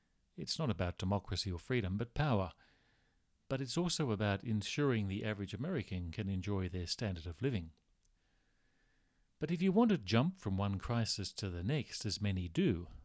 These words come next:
good luck. You'll probably go insane if you're not mad already. Sadly, many Christians move their faith not by the will of God, but by the will of Rupert,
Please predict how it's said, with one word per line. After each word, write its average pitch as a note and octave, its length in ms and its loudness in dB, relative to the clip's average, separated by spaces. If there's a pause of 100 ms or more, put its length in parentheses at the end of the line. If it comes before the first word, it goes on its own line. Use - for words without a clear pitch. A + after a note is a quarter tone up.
(520)
good A#2 180 2
luck. D#3 380 -4 (580)
You'll D3+ 140 2
probably B2 420 4
go B2+ 220 4
insane B2+ 520 2
if F#2 200 -2
you're G2 100 2
not G2+ 180 0
mad G2+ 360 0
already. G2 400 -4 (1200)
Sadly, A#2 460 0
many D3 260 2
Christians B2 540 0
move B2+ 320 2
their B2 200 0
faith - 440 -2 (720)
not C#3 240 0
by A2 160 4
the F#2 120 4
will G#2+ 240 6
of F#2+ 140 0
God, D#3+ 380 4 (640)
but G#2 140 -6
by G#2 200 2
the G2+ 120 -2
will G#2+ 320 2
of G2 120 -2
Rupert, - 340 0